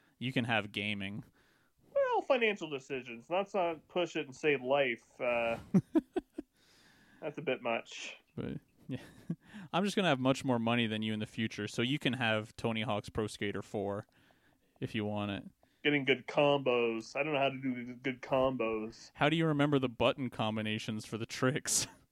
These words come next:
Speaker 1: <laughs>
Speaker 2: I don't. Check this out. Blah, blah, blah, blah. It's
Speaker 1: Check,
Speaker 2: like, what?
Speaker 1: check this out. Double impossible, uh, shove it, uh, Smith grind, <laughs> McTwist, fucking.
Speaker 2: Well, we even had that B M X game, and you were the one to figure out, like, we couldn't figure out, like, how do you get good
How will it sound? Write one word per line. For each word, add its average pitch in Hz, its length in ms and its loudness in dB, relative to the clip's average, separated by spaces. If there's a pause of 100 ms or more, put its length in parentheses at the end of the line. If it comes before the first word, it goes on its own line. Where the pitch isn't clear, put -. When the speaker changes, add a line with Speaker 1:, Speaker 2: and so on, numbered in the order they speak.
(140)
Speaker 1:
<laughs> - 420 -20
Speaker 2:
I 147 120 6
don't. 151 360 4 (420)
Check 156 140 -6
this 180 180 -4
out. 131 200 0
Blah, 147 140 2
blah, 156 80 0 (120)
blah, 156 100 2
blah. 160 180 0
It's 147 180 -8
Speaker 1:
Check, - 100 -4
Speaker 2:
like, 139 80 2
what? 214 200 2 (260)
Speaker 1:
check 147 220 0
this 147 240 2
out. 123 220 4
Double 135 320 6
impossible, 127 920 6
uh, 110 220 4
shove 127 360 4
it, 117 220 6 (160)
uh, 110 280 4
Smith - 400 -4
grind, 113 640 2 (280)
<laughs> - 280 -16
McTwist, 123 840 2
fucking. 120 380 -2 (580)
Speaker 2:
Well, 208 140 -4
we 277 100 0
even 285 160 0
had 233 140 0
that 175 200 2
B 202 100 -4
M 180 120 -4
X 202 200 -4
game, 139 320 -4
and 131 220 -6
you 160 100 2
were 185 100 4
the 180 60 0
one 180 160 0
to 151 60 -6
figure 170 300 -2
out, 165 40 4
like, 151 160 0
we 151 60 -10
couldn't 202 260 -4
figure 196 200 -2
out, 170 80 -2
like, 147 200 -4
how 214 80 0
do 277 80 0
you 247 60 -2
get 233 160 -4
good 190 180 -6